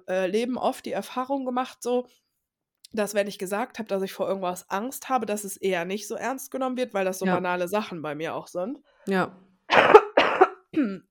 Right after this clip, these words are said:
Speaker 1: Entschuldigung.
Speaker 2: <laughs>
Speaker 1: Und mittlerweile ist mir das aber egal und ich schäme mich einfach für gar nichts mehr. Mir ist halt einfach wirklich egal und ich hab
Speaker 2: Mhm.
Speaker 1: Angst,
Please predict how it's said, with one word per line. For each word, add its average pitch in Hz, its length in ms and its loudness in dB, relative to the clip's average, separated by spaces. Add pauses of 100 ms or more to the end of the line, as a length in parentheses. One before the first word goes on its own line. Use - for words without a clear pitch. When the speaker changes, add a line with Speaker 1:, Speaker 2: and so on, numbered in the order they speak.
Speaker 1:
Entschuldigung. 202 760 -2 (180)
Speaker 2:
<laughs> 196 340 -4
Speaker 1:
Und 226 460 0
mittlerweile 240 920 0
ist 220 140 -10
mir 220 80 -4
das 196 160 -4
aber 196 220 -2
egal 247 680 2
und 226 160 -6
ich - 160 -6
schäme 247 260 -2
mich 233 180 -6
einfach 214 240 -6
für - 160 -10
gar 214 260 -4
nichts 226 280 -8
mehr. 214 400 -2
Mir 226 160 -4
ist 240 120 -8
halt 240 180 -6
einfach 214 280 -8
wirklich 233 340 -8
egal 214 460 0
und 202 160 -6
ich 185 140 -2
hab 170 160 4
Speaker 2:
Mhm. 180 100 -2
Speaker 1:
Angst, 240 600 -6